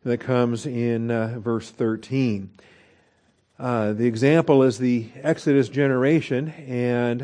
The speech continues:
it's given to us in verses seven through eleven, a quotation that comes from Psalm ninety-five, "Today, if you hear his voice, do not harden your hearts." And I might say the same thing here this morning. We are here to receive the Word of God,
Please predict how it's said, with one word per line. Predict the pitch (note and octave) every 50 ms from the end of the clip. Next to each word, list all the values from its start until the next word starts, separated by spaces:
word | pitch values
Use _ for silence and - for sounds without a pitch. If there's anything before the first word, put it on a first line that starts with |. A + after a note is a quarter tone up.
| C3+ -
it's | C3 B2 A2+ G#2 A2+
given | C#3 D3 D#3 C#3+
to | - - C3+ B2+
us | C3 C3+ B2+ -
in | B2 A2+
verses | A2+ B2+ B2+ B2+ B2 - B2 A#2+ A2 A2+
seven | - C#3 C#3 C#3 C#3+ C3
through | A#2 - C#3 B2 A#2+ A#2
eleven, | A2+ B2+ C#3+ D3+ C3+ A#2+ B2 C#3 C#3 - - - - - - _ _
a | - A#2 -
quotation | - C3 A#2+ - - C#3 C3+ C3 A2+ - C3
that | B2 A#2 -
comes | C3 B2+ B2 -
from | - A2+
Psalm | G2 - D3 C#3 C3 B2
ninety-five, | B2 B2 B2 A#2+ A#2 - - C#3 D3 D3 C3+ B2 A#2+
"Today, | - - B2+ G#2+ B2 C3 D3+ D#3 C#3 B2+ B2 B2+ C3 C3+ - - - - - _ -
if | B2+ B2 B2 -
you | C3 B2+
hear | A#2+ - C#3+ C#3+ C#3 A#2
his | C3 C3 B2 G#2+
voice, | G2+ A#2 C#3 D#3+ D3 B2+ B2 B2 A2+ -
do | C3+ B2
not | B2 C3 C3 B2
harden | G2 G#2+ B2+ A#2+ A#2 A2 A#2
your | A2+ A2 G#2
hearts." | G#2+ C3+ C3 - - - - - - - - _ _ _ _ _ _ _ _ _ _ _ _ _ _ -
And | A2+ A2+ A2+ A#2 A2 G#2+
I | A#2
might | A2+ A2+ A#2 A#2
say | A2 - B2+ A2+
the | A2+
same | A2 - C3 A#2+ A2 G2
thing | B2+ A#2+ A2+ A2
here | A#2 A#2 A2
this | A2 G#2+ - -
morning. | B2 B2+ B2+ A2+ G#2 G#2 G#2
We | G#2+ A2
are | A2 G#2+ G2+
here | E2+ G#2+ B2+ B2+ B2
to | A#2+ -
receive | A2+ A2 G#2+ - - C3 C3 B2 G#2+
the | A#2+ A2+
Word | A2+ A#2 A#2 A#2
of | G#2+
God, | G#2 B2+ C#3+ C#3 C3 B2+ C#3 D#3 D#3